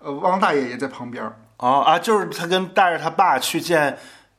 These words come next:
Speaker 2: 那个
Speaker 1: 黄春梅。
Speaker 2: 黄春梅女士的时候。
Speaker 1: 应该是，
Speaker 2: 那
Speaker 1: 应该是又过了一天吧，好像是。
Speaker 2: 哦。
Speaker 1: 对，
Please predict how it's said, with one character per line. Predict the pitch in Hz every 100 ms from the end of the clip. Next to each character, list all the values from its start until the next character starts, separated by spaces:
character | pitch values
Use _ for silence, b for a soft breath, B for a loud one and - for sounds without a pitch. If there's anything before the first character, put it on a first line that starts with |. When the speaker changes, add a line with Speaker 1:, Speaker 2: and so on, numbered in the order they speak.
| -
Speaker 2:
那 | 143 135
个 | 123 117 117
Speaker 1:
黄 | 135
春 | - 180
梅。 | 147
Speaker 2:
黄 | 180
春 | - 208
梅 | 165
女 | 170 123
士 | - 127
的 | 107
时 | 98
候。 | 90 90 B B _
Speaker 1:
应 | 208 233
该 | 247 254
是， | 220 170 -
Speaker 2:
那 | 226
Speaker 1:
应 |
该 | 247 240
是 | 220 160 139 - - _ _ -
又 | 262 -
过 | 240 220
了 | 151 123 - - _ _ _ _
一 | - 143
天 | - 139 127
吧， | 120
好 | 104
像 | 110 -
是。 | 113
Speaker 2:
哦。 | 117 123 135 131 127
Speaker 1:
对， | 120